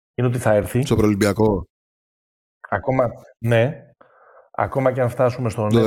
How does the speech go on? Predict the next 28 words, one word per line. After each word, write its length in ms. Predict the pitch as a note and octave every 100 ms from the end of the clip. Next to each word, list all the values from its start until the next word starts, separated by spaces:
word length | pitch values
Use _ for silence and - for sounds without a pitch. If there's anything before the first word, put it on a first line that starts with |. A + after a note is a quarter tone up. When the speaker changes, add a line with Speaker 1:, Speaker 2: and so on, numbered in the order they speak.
| G#2+
Speaker 1:
έβδομο 80 | G#2
Speaker 2:
Ιουνίου. 140 | G#2+
Speaker 1:
τελικό, 600 | A2 F2+ A2 G2+ F2 - _ _ -
Speaker 2:
Όχι, 120 | -
δώδεκα. 460 | G#2 G2+ G2+ - G2
Speaker 1:
ε, 880 | G2+ G2+ G2+ G2 G2+ G2 G2 G2 F#2+
και 480 | F#2 - G#2+ G#2+ G#2 G#2 G2+ G2+ G2 G2 G2 F#2+ - G#2 G2+ -
ξέρω 280 | - G#2+
εγώ, 300 | G2 G#2 G#2
έχουν 200 | G#2 G2
κερδίσει 440 | G#2 G2 F#2+ G2 F2+
οι 60 | F2+
Bucks, 220 | G#2+ C3 -
εγώ 260 | B2+ D3 D3+
πιστεύω 280 | C#3 D#3 D3
ότι 120 | D3+
είναι 240 | D3+ - _ _ _ _ _ -
όσο 380 | D3 F3 - D3
πιο 160 | -
ευτυχισμένος 760 | D#3+ B2+ C#3 A#2 A2 C#3+ A#2+ F#2+
Speaker 2:
Καλό, 180 | A2+
Speaker 1:
έρθει, 140 | A#2+ G2
τόσο 160 | D#2
Speaker 2:
καλό, 80 | E2
Speaker 1:
καλύτερα. 220 | G#2 G#2+ F#2
Speaker 2:
σωστό. 240 | G#2+ -
Έχεις 420 | G#2+ F2 - G#2
δίκιο. 220 | G#2+ G2